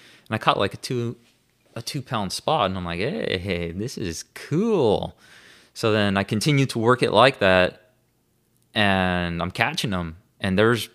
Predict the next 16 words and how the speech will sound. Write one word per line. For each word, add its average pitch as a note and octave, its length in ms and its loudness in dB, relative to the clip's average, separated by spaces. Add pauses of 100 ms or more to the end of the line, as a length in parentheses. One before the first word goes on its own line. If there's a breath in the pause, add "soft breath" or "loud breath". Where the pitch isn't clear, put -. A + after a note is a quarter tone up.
(120)
probably, D3 920 -2 (1000)
there's, B2 220 -2 (160)
I A#2 80 0
think - 200 0
I C3 60 4
caught A2 320 2
one B2 320 0
that F#2 100 2
just G2+ 260 -4
train B2+ 400 0
wrecked F2+ 300 0
it, F2+ 200 0
but F2 360 -2 (100)
I G#2+ 60 -6
don't A2 140 0
know. F2+ 280 0